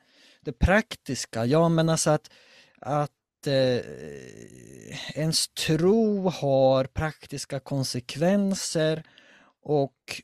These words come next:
om man lever, eh, sin tro så för det med sig, eh, en del handlingar, en del attityder och en del såna där saker.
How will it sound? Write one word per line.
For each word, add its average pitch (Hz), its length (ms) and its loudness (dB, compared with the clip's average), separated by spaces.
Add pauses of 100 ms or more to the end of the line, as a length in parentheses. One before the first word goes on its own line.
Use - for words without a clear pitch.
om 151 160 -2
man 139 320 0 (400)
lever, 151 1120 -2 (400)
eh, - 680 -14
sin 139 300 -2
tro 147 680 2
så 135 420 -2 (520)
för 147 380 0
det 135 120 -4
med 160 380 -2
sig, 120 640 -4 (380)
eh, 110 640 -4 (1300)
en 151 160 2
del 135 200 4
handlingar, 120 720 0
en 117 160 -4
del 117 260 -4
attityder 123 960 -2
och 117 180 -4
en 110 140 -6
del 113 240 -2
såna 107 220 -6
där 104 180 -4
saker. 104 580 -10